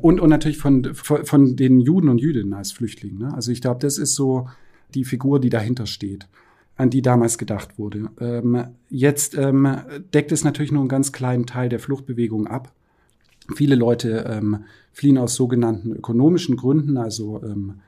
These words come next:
äh, w-, äh, ich meine, die, die fliehen, weil sie wo, weil sie wo nix haben, klar, aber ich meine, die Leute, die fliehen nicht weit, die schaffen's maximal in die nächste Stadt, ne?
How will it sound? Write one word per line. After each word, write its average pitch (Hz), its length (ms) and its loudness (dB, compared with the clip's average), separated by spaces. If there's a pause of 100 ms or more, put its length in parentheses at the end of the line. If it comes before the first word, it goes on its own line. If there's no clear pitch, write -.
(520)
äh, 117 260 -6
w-, 135 80 -8
äh, 123 260 -4 (200)
ich 139 140 2
meine, 151 220 6 (340)
die, 156 180 0
die 151 140 0
fliehen, 170 320 4
weil 147 100 8
sie 135 220 -2
wo, 139 380 2
weil 135 180 4
sie 131 160 -2
wo 131 100 4
nix 131 280 2
haben, 156 320 0
klar, 143 280 0
aber 127 120 0
ich 120 80 0
meine, 131 160 2
die 147 100 0
Leute, 135 240 2
die 120 140 -4
fliehen 139 220 2
nicht 113 180 0
weit, 131 260 0
die 120 300 -4
schaffen's 123 400 -2
maximal 120 400 0
in 107 60 -2
die 110 80 -4
nächste 110 280 -4
Stadt, - 340 -10
ne? 98 200 -8